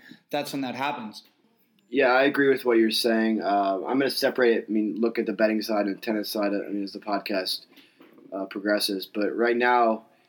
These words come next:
Speaker 2: when you look at tennis and when you look at, say, E S P N and stuff like that,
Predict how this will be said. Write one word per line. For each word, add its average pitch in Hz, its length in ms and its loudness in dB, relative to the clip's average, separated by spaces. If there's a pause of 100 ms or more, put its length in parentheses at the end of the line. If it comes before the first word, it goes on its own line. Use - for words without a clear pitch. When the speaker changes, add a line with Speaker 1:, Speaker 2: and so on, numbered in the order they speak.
(140)
Speaker 2:
when 113 160 0
you 123 120 4
look 127 120 -2
at 117 140 -2
tennis 113 400 -2
and 107 200 -2
when 107 100 0
you 107 100 0
look 107 180 -4
at, 101 200 -4 (400)
say, 107 260 -4
E 104 180 2
S 110 180 -2
P 104 260 -2
N 101 120 0
and 101 200 -2
stuff 101 200 -8
like 95 160 -8
that, 101 340 -2